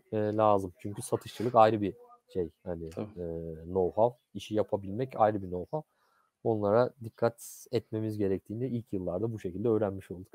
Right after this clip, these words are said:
Speaker 2: Biraz nele-, neleri yapmaman gerektiğini ve nasıl yapmaman
Speaker 1: Evet.
Speaker 2: gerektiğini bayağı bir <laughs> gözlemlediğim bir dönem olmuş.
Speaker 1: Evet. Ya o zamanlar tabii çok vakit harcıyorsun. Hani
Speaker 2: Hı hı.
Speaker 1: bunun, hani yıllar süren, e, şeyler oldu bunlar.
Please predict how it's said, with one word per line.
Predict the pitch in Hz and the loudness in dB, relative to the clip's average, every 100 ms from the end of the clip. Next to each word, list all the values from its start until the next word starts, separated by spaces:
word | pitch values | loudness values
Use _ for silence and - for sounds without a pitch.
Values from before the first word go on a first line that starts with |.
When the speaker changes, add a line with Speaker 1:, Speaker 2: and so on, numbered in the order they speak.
| - | 0
Speaker 2:
Biraz | 127 131 123 | 4 4 4
nele-, | 127 - 135 147 165 151 | -2 0 6 10 12 12
neleri | 160 165 170 | 12 12 12
yapmaman | 190 175 175 156 147 147 | 12 12 10 8 10 10
gerektiğini | 143 143 - 156 | 10 8 6 8
ve | 151 | 10
nasıl | 160 160 | 8 10
yapmaman | 160 147 147 120 | 8 8 8 12
Speaker 1:
Evet. | 120 | 12
Speaker 2:
gerektiğini | 143 139 - 170 | 12 8 6 8
bayağı | 170 165 156 | 12 12 12
bir | 165 190 156 151 - | 12 10 10 4 6
<laughs> | |
gözlemlediğim | 170 165 156 143 143 143 143 160 | 8 10 12 10 10 8 6 4
bir | 147 | 4
dönem | 139 131 | 2 0
olmuş. | 120 110 - _ _ _ - 110 | -4 -8 -16 _ _ _ -8 -2
Speaker 1:
Evet. | 110 101 - _ _ - | -2 -4 -10 _ _ 0
Ya | 104 | 4
o | 117 | 6
zamanlar | 123 131 135 147 - | 8 8 8 4 4
tabii | 151 | 2
çok | - 131 | 2 2
vakit | 120 - | 0 0
harcıyorsun. | 104 95 92 90 - 160 156 | 0 0 0 -6 -8 -12 -6
Hani | 107 104 | -4 -2
Speaker 2:
Hı | 104 | -2
hı. | - | -2
Speaker 1:
bunun, | 110 113 123 120 104 | -4 -4 -4 -8 -8
hani | 98 101 | -6 -2
yıllar | 104 113 131 131 | 2 6 8 8
süren, | 131 113 107 110 _ _ _ _ - | 6 2 2 0 _ _ _ _ -8
e, | 113 98 95 | -2 0 0
şeyler | 95 92 95 | 0 2 2
oldu | 87 92 95 | 2 -2 -4
bunlar. | 90 92 - | -4 -6 -6